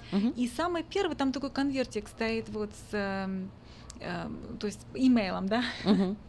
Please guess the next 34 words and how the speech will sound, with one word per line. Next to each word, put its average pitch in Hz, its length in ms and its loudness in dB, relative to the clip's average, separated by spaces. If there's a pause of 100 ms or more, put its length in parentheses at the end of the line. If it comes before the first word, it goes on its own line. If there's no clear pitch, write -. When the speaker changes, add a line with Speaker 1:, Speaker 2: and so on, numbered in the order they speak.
(160)
Speaker 2:
<laughs> - 300 -4
Если 277 220 -2
вы 285 80 0
посылаете 269 640 2
имейл 240 520 6
вот 233 140 -2
именно 220 200 0
через 214 220 -2
этот 214 240 -2
линк, 233 320 2 (520)
и, 233 380 4
э, 214 100 -2
тот 240 200 -2
человек 226 420 2
подписывается 208 1040 -6
именно 202 260 2
через 202 240 -4
этот 196 260 -4
линк, 185 280 -4 (340)
то 208 80 -2
тогда 226 240 4
вы 233 100 0
получаете 214 440 -2
пятьдесят 185 320 -8
поинтов. - 400 -8
То 214 80 0
есть - 260 -2
чем 254 140 6
больше 254 260 -2
людей 233 240 2
вы 220 80 0
приглашаете, 247 720 0
тем 240 240 2
лучше. 196 260 0